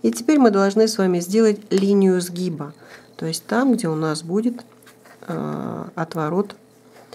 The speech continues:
перегибаться. Поэтому вот в данный момент я сейчас провязываю всё лицевыми петлями. Вот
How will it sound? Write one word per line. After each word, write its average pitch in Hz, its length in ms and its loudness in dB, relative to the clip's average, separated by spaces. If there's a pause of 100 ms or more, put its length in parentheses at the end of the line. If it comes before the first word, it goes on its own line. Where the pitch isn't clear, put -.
(440)
перегибаться. 160 760 -6 (120)
Поэтому 202 360 0
вот 208 140 0
в 208 40 -4
данный 247 280 4
момент 160 440 -2
я 196 120 2
сейчас 226 400 -4
провязываю 190 680 -2
всё - 380 -6
лицевыми 175 600 -2
петлями. 165 500 -10 (1000)
Вот 233 260 0